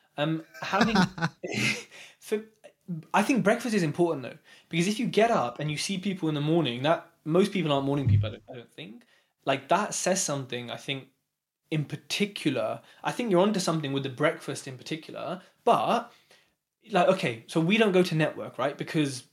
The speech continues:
Speaker 1: I suppose we get our business from social media or from, well, whatever. So I
Speaker 2: Everyone
Speaker 1: think
Speaker 2: knows who I am, it's fine.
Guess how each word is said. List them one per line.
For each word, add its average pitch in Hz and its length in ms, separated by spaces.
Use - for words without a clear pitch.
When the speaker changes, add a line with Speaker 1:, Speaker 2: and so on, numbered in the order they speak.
Speaker 1:
I 139 60
suppose 147 380
we 147 180
get 139 260
our 135 160
business 135 340
from 127 100
social 127 280
media 165 440
or 131 120
from, 127 400
well, 170 260
whatever. 170 500
So - 60
I 180 60
Speaker 2:
Everyone 170 160
Speaker 1:
think 156 80
Speaker 2:
knows 147 100
who 139 60
I 127 100
am, 120 180
it's 110 100
fine. 110 140